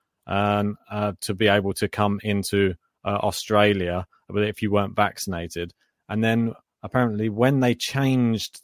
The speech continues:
uh, the rule, he was the first person that was the, uh, first application once the rule was changed. Which, that, I mean, it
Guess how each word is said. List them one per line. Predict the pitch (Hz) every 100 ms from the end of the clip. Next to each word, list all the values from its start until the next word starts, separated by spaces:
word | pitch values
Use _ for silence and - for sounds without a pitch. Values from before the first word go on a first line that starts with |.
| -
uh, | 110 107 104
the | 98
rule, | 101 127 135 95 110 123 _ _ _ _ _
he | 135 143
was | 131 120 -
the | 107
first | - 135 117 - -
person | 120 117 - 101 95 95 90 _ _ -
that | 113 - -
was | 107 95
the, | 113
uh, | 107 107 -
first | 117 107
application | 107 95 - - 107 107 - 98 92 87 _ -
once | 104 107
the | -
rule | 101 104
was | 98 90
changed. | - 113 104 85 82 -
Which, | 98 - -
that, | 110 95
I |
mean, | 107 113
it | 110 -